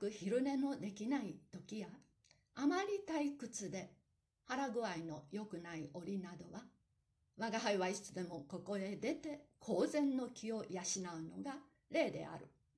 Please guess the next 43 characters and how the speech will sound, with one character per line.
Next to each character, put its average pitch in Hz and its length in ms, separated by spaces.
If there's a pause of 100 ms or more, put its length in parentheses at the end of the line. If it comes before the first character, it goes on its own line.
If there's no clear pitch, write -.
(1200)
あ 311 160
る 202 280
小 202 120
春 220 320
の 196 200 (240)
穏 214 180
や 247 160
か 170 140
な 147 280 (160)
日 - 220
の 147 360 (200)
二 185 240
時 262 160
頃 220 300
で 151 140
あ 147 40
っ 156 40 (120)
た 160 140
が、 165 180 (1160)
我 247 160
が 262 80
輩 262 260
は 240 140 (240)
中 277 180
飯 233 320
後、 190 240 (480)
心 202 360
よ 165 220
く - 200
一 220 120 (280)
睡 277 280
し - 240
た 233 120
後、 202 500 (520)
運 339 200
動 311 200
方 269 280
々 208 180 (300)
こ 214 100
の 202 260 (160)
茶 185 180
園 190 360
へ 254 80